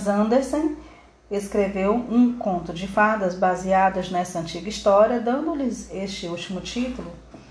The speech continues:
Como um verdadeiro contador de histórias, ele envolveu o enredo básico com uma boa parte da sua própria inteligência e sensibilidade étnica, mas o esqueleto da história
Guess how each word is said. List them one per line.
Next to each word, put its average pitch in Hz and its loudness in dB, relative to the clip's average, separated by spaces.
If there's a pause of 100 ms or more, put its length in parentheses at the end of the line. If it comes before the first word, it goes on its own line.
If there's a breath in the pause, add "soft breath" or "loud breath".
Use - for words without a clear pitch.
(440 loud breath)
Como 196 4
um 208 4
verdadeiro 208 6
contador 269 2
de 277 -4
histórias, 208 2 (340 soft breath)
ele 208 2
envolveu 202 2
o - 0
enredo 190 0
básico 202 4
com 185 -6
uma 180 -4
boa 208 2
parte 214 0 (420)
da 190 0
sua 185 -4
própria 208 4
inteligência 196 -2 (560 loud breath)
e 220 -6
sensibilidade 208 2
étnica, 247 0 (1500 soft breath)
mas 240 6
o 233 4
esqueleto 208 0
da 196 6
história 190 4